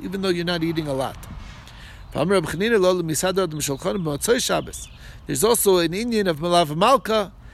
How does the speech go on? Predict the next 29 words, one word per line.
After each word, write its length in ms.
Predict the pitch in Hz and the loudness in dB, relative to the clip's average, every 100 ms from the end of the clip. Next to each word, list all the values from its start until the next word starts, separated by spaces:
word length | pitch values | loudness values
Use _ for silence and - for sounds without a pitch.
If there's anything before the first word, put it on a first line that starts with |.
| - | -14
You 60 | - | -6
should 180 | - 180 | 4 4
have 120 | 165 | 4
a 40 | |
set 260 | - 202 202 | 0 -2 0
meal 180 | 226 202 | 0 2
for 180 | 180 | 0
Motzei 360 | 160 226 208 190 | 0 0 0 0
Shabbos, 320 | 180 175 170 | 0 0 -2
af 200 | 160 165 | -2 -4
al 60 | 160 | -4
pi 160 | 247 | -6
she'eino 280 | 247 214 196 | -4 -4 -4
tzarich, 280 | - 180 175 | -4 -4 -4
even 200 | 196 202 | -6 -4
though 100 | 185 | -2
you're 160 | 165 165 | -2 0
not 180 | 202 | -2
really 220 | 185 180 151 | 2 0 0
gonna 220 | - 147 | -4 -6
eat, 240 | 208 214 | -6 -4
ela 340 | 170 165 151 143 | -4 -4 -4 -6
kazayis, 560 | - 220 214 196 - - - - - | -2 0 0 -2 -8 -12 -20 -20 -16
chamin, 460 | - 202 214 220 202 - - - - | -2 0 0 -4 -6 -14 -20 -20 -10
b'motzei 460 | 147 131 135 196 180 | -4 -2 0 0 2
Shabbos 260 | 160 135 127 | 0 -2 -4
malugma, 540 | 151 233 196 202 160 | 0 0 0 -2 0
hot 300 | 127 220 - | 0 0 0
drink 380 | 185 208 185 | 0 0 0